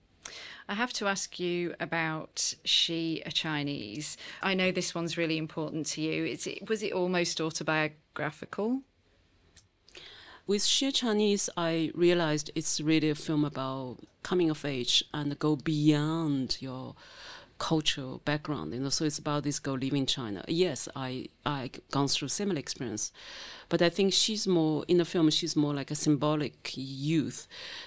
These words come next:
Speaker 2: And I remember, you know, how I got in-, very inspired from Jean-Luc Godard's, uh, La Chinoise he made in nineteen sixty-seven,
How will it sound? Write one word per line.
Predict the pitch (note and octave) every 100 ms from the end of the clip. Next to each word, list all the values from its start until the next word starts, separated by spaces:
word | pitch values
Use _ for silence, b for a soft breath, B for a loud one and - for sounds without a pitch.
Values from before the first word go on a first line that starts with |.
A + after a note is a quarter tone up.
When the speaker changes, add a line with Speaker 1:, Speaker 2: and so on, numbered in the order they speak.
| B - -
Speaker 2:
And | E3
I | D#3+ D#3 D#3+ D#3 C#3+
remember, | E3 D3+ E3+ D#3+
you | C#3+
know, | C#3+
how | C#3+ -
I | D#3
got | D3+ C#3
in-, | C3+
very | D#3 D3
inspired | C#3+ - D3 C#3+
from | - C#3 C3
Jean-Luc | C#3 C3 C3+
Godard's, | C#3 C3 C3+ D#3+ -
uh, | A2+ E2 - -
La | D3
Chinoise | - D3 C3+ C#3+ E3+ C#3 - -
he | C3
made | C3 C3+
in | C3
nineteen | C3 C3+ B2+
sixty-seven, | D3 - C3 - C#4+ D#4 -